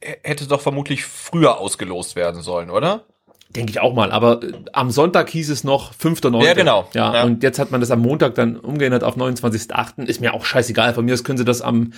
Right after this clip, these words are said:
Speaker 2: ersten zehnten losen, das ist mir alles wurscht. Äh,
Speaker 1: Ja,
Speaker 2: ich möchte
Speaker 1: weil gespielt wird, gespielt wird Ende Oktober, ne? Ähm,
Speaker 2: Und immer.
Speaker 1: sechsundzwanzigster und, und, und siebenundzwanzigster Oktober. Und ja, da reicht's ja vollkommen, wenn man einen Monat vorher dann irgendwie, ähm, äh, nee, zwei Monate vorher sogar dann auslost, klar.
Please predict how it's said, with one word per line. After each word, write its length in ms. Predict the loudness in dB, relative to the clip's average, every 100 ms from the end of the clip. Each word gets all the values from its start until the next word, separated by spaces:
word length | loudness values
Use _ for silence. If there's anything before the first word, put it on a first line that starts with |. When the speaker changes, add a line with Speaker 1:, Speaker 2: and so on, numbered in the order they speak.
| -8
Speaker 2:
ersten 300 | -2 -2 -2
zehnten 360 | 0 2 2 0
losen, 340 | 0 2 0
das 80 | -2
ist 40 | -2
mir 140 | 0
alles 200 | 0 0
wurscht. 280 | -2 -2 -8 -20 -20 -6
Äh, 200 | 2 2
Speaker 1:
Ja, 80 | 2
Speaker 2:
ich 80 | 2
möchte 180 | 2 2
Speaker 1:
weil 80 | 0
gespielt 340 | -4 -4 2
wird, 240 | 0 0
gespielt 280 | -8 -4 2
wird 120 | 2
Ende 240 | 2 2 2
Oktober, 440 | 2 0 4 4
ne? 260 | 4 0 2
Ähm, 180 | 2 4
Speaker 2:
Und 160 | 4 6
immer. 40 |
Speaker 1:
sechsundzwanzigster 540 | 4 4 0 -4 -4
und, 100 | -6 -6 -20 -18 -16 -16 -20 -10
und, 200 | -8 -6 -6
und 100 | -4
siebenundzwanzigster 720 | -4 -2 2 2 0 0 0
Oktober. 460 | 2 2 4 2 -2 -12
Und 200 | -8 -6
ja, 120 | -4 -4
da 100 | -2
reicht's 260 | -4 0
ja 100 | -2
vollkommen, 400 | 2 0 0 -6
wenn 80 | -6
man 120 | -6
einen 60 | -4
Monat 440 | 0 0 0 -4
vorher 320 | -8 -2 2 4
dann 140 | 2
irgendwie, 400 | -2 -12 -8 -8
ähm, 340 | -6 -8 -8 -18 _ _ -4
äh, 140 | -4
nee, 120 | -4 0
zwei 180 | 2 2
Monate 240 | 0 -6
vorher 220 | -6 -6
sogar 180 | -6 -10
dann 120 | -10
auslost, 440 | -10 -12 -12 -14
klar. 140 | -10